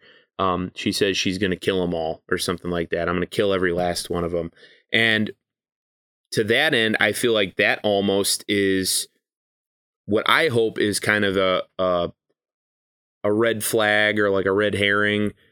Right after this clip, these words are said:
towards what's actually gonna happen in this story, because I truly do hope that it is that breaking the cycle type story. And I don't necessarily, I don't think,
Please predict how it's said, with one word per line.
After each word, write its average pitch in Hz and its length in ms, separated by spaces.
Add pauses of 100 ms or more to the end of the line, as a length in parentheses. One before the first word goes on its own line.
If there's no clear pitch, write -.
(280)
towards 95 360
what's 107 300
actually 117 420
gonna 104 160
happen 101 300
in 95 120
this 87 160
story, 90 320
because 98 280
I 113 100
truly 127 460
do 117 320
hope 110 260
that 101 200
it 98 100
is 101 440 (340)
that 98 260
breaking 104 380
the 92 80
cycle 90 400
type 90 260
story. - 440 (460)
And 117 360
I 123 140
don't 175 200
necessarily, 120 960 (480)
I 151 160
don't 185 300
think, 127 640